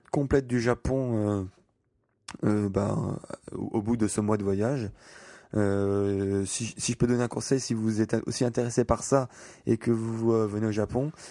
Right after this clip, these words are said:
euh, bah, je vous conseille d'aller <laughs> faire un tour dans les quartiers de geeks, hein, au quartier d'otaku. Euh, Akihabara, c'est le meilleur exemple, hein, parce que en général, euh, là-bas,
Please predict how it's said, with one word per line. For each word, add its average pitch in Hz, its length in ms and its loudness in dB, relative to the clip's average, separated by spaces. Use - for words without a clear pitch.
euh, 104 360 4
bah, 104 120 0
je 104 80 -4
vous 113 80 -4
conseille 123 300 0
d'aller 120 140 2
<laughs> 135 120 -8
faire 127 220 0
un 113 80 0
tour 139 220 0
dans 123 120 2
les 110 160 0
quartiers 120 320 -2
de 113 80 -8
geeks, 147 260 2
hein, 123 120 2
au 117 120 2
quartier 117 300 -2
d'otaku. 120 480 2
Euh, 110 320 4
Akihabara, 117 560 2
c'est 127 140 -2
le 113 40 0
meilleur 117 160 2
exemple, 110 400 -2
hein, 113 60 2
parce 101 160 -6
que 107 100 0
en 104 140 2
général, 107 400 0
euh, 110 100 2
là-bas, 107 340 2